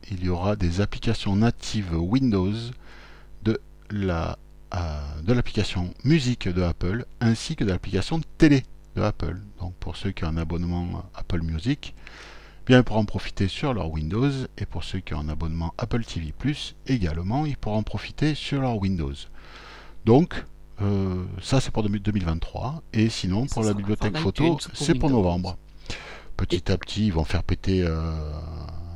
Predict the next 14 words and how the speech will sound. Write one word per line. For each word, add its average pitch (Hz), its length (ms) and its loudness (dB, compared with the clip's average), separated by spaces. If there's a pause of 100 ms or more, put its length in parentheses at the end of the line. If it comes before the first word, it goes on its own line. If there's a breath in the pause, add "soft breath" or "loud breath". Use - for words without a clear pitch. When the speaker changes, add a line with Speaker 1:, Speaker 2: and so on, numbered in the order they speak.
(240)
Speaker 1:
petit, - 220 -4 (160)
petit - 300 -2
à - 40 4 (260)
petit. - 160 -6
Bon, 85 200 4 (200)
je, - 200 -8
je 92 120 -2
sais - 80 2
pas 135 160 6
s'ils 110 200 0
vont 98 240 4 (560 loud breath)
faire 104 200 4
péter 110 320 4
iTunes 104 340 2